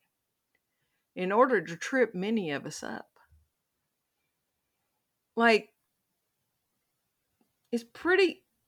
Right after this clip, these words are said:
pretty easy to figure out how to tempt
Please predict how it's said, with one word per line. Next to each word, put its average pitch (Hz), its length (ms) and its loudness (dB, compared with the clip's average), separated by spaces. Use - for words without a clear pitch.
pretty 240 380 0
easy 240 400 -2
to 180 100 -6
figure 202 380 -2
out 190 180 4
how 208 200 0
to 214 100 -2
tempt 220 600 -6